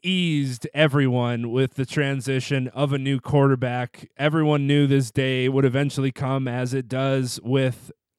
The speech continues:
every N F L player. Father Time remains undefeated, but it was nice today to get to look back at Tony Romo's career. I don't think a lot of people could poo-poo the fact that if he was their quarterback,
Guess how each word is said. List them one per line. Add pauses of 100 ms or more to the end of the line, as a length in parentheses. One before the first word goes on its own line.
every
N
F
L
player.
Father
Time
remains
undefeated,
but
it (120)
was
nice
today
to (120)
get
to
look
back
at
Tony
Romo's
career. (540)
I
don't
think
a
lot
of
people
could
poo-poo
the
fact
that
if
he
was
their
quarterback,